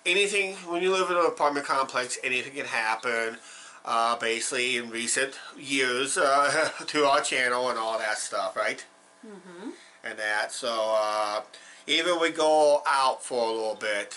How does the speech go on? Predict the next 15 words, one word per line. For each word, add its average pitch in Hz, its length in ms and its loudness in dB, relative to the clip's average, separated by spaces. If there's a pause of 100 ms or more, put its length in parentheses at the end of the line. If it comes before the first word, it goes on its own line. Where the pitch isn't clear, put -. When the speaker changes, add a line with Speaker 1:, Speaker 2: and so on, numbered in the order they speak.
Speaker 1:
sometimes 117 580 -2
we 117 80 -14
get 113 140 -2
a 107 60 -4
little 107 240 -4
drama, 101 600 -2
too, 120 360 -6
once 98 240 -10
in 92 60 -14
a 85 40 -10
while, 90 100 -10
right? - 280 -8
Speaker 2:
That 247 320 2
always 285 240 2
happens. 269 500 -4